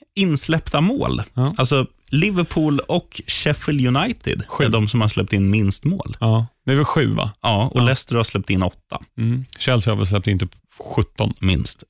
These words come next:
Speaker 1: <laughs>
Speaker 2: Nej, men Chelsea, jag tror Chelsea har tredje sämst.
Speaker 1: Ja, fjorton har de släppt in.
Speaker 2: Ja. Och vad har de gjort? Nitton?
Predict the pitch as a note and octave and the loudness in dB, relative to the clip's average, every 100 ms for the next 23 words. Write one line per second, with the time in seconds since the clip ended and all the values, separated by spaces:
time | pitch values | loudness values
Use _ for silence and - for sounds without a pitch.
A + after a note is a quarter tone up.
0 | - - - - - C3 C3+ C3 C#3 C#3 | -6 -6 -6 -6 0 2 4 4 2 0
1 | C#3 C#3 C#3+ D#3 D3 B2 - D3+ B2 A2+ | -2 0 0 0 0 -2 -2 0 2 2
2 | B2 A#2+ G#2 - _ _ - G#2+ - - | 2 2 0 -4 _ _ -4 -4 -4 -8
3 | - - _ _ _ - A2 - C3+ G#2+ | -10 -14 _ _ _ -4 -2 0 0 0
4 | - A#2 E2 F2 E2 - - A#2 A2+ G2+ | 0 0 0 -2 -6 -6 -2 2 2 0
5 | _ _ _ B2 A#2+ A#2+ A#2 A2+ A2+ - | _ _ _ 0 2 2 0 0 -2 -2
6 | A2+ B2+ | -6 -8